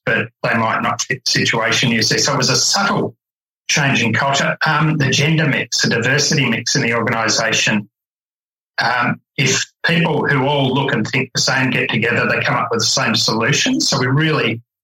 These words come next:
you know, and I brought in fifty fifty male-female recruitment for a while there to just get that mix. We had an Aboriginal pathway. But all of that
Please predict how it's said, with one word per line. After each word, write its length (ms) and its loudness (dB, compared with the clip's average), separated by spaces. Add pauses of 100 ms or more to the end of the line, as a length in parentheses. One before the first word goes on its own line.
(120)
you 80 0
know, 120 0
and 100 0
I 160 0 (680)
brought 200 0
in 120 2
fifty 320 0
fifty 300 -4
male-female 640 -2
recruitment 600 -2
for 120 -2
a 20 -2
while 240 0
there 140 0
to 200 -2 (640)
just 320 0
get 200 -2
that 200 -4
mix. 240 0
We 80 2
had 120 0
an 100 0
Aboriginal 760 -2 (160)
pathway. 480 -2 (320)
But 200 0
all 340 0
of 140 0
that 320 0